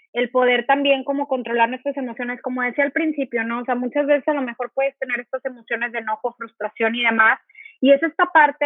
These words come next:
de, de aprender a, sí, o sea, dejarnos sentir esas emociones, pero también aprender a manejarlas, ¿no? Para que haya una buena regulación y que no vayamos ahí a explotar y,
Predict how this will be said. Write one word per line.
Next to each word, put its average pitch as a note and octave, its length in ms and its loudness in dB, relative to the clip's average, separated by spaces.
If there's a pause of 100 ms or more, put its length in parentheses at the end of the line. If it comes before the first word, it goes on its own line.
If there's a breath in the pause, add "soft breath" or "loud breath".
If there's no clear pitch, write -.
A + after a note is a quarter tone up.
de, B3+ 320 0
de A#3+ 460 -4
aprender B3 720 -2 (180)
a, D#4 580 2 (180)
sí, D#4 220 -6 (100)
o - 80 -12
sea, - 100 -12 (300)
dejarnos C4 680 -6
sentir C#4+ 360 -6
esas D#4+ 280 -6
emociones, B3 580 -8
pero C4 220 -2
también A3+ 300 -4
aprender A#3+ 500 -2
a C4+ 60 0
manejarlas, B3+ 1080 -2
¿no? B3 280 -6
Para G#3+ 380 2 (380 soft breath)
que C4 100 2
haya C#4 300 2
una D4 260 -2
buena C4+ 360 -4
regulación B3 600 -4
y C4+ 120 -12
que A#3+ 100 -6
no A3 160 -8
vayamos A#3+ 440 -2
ahí A#3 160 -2
a A3 60 -2
explotar A#3+ 840 0
y, A3 220 -10